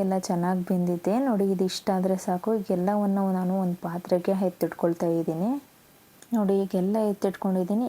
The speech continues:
ಇದನ್ನ ಈಗ ಸ್ವಲ್ಪ ಸ್ಮ್ಯಾಶ್ ಮಾಡಬೇಕಾಗುತ್ತೆ. ಇವಾಗ ಸ್ಮ್ಯಾಶ್ ಎಲ್ಲ ಆಗಿ ಇಷ್ಟು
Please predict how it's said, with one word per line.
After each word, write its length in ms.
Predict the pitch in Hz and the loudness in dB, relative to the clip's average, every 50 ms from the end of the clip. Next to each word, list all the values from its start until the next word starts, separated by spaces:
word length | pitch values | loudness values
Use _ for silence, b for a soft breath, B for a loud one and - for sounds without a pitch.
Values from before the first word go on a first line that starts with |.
| 220 208 | -2 -2
ಇದನ್ನ 220 | 196 - 220 214 | -2 0 0 0
ಈಗ 180 | 208 202 196 - 226 | 0 0 0 -2 -4
ಸ್ವಲ್ಪ 340 | 220 - 214 190 180 - | -2 -2 -2 -2 0 -2
ಸ್ಮ್ಯಾಶ್ 520 | 196 - - - 190 185 185 214 220 - - | -4 -4 -2 -2 0 0 2 0 -2 -2 -2
ಮಾಡಬೇಕಾಗುತ್ತೆ. 800 | 214 202 196 185 202 185 - - 185 170 - 180 180 - 196 214 262 285 - - - - - - - - - - - | 0 0 0 0 -2 -4 -2 -2 -2 -2 -2 -6 -4 -2 -2 -2 -2 -4 -6 -14 -20 -20 -20 -20 -20 -20 -14 -6 -4
ಇವಾಗ 260 | 214 202 202 196 220 220 | -2 -2 -2 0 -2 -4
ಸ್ಮ್ಯಾಶ್ 440 | 214 - - 214 202 196 208 208 - 214 | -4 -4 -4 -2 0 0 0 0 0 0
ಎಲ್ಲ 160 | 208 202 202 196 | 0 2 0 2
ಆಗಿ 260 | 185 180 180 180 - 220 | 0 0 0 0 -2 -2
ಇಷ್ಟು 220 | 208 - - - | -2 -2 -2 -4